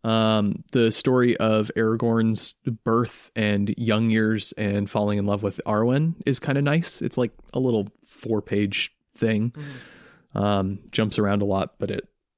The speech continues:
Speaker 1: it's, it's nice. It's, it's, um, it's good. It's touching. Um, there's a fun little,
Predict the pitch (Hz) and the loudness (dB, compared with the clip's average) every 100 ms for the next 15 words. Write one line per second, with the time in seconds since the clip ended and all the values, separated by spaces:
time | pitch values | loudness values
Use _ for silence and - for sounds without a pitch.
0 | - 143 135 - - 151 175 196 - 104 | -2 0 0 -6 -2 0 2 0 -2 -8
1 | - 113 110 110 - - - 120 110 107 | -4 0 2 2 -2 -14 -4 0 0 0
2 | 104 - 117 107 - 110 - 117 _ - | -4 -2 -2 -2 -4 -6 -6 -12 _ -20
3 | _ _ _ _ - 110 101 101 107 - | _ _ _ _ -10 -6 -6 -6 -8 -10
4 | - _ _ _ _ _ _ _ - 135 | -20 _ _ _ _ _ _ _ 0 2
5 | 120 - 123 117 113 110 104 | 4 2 4 4 6 4 2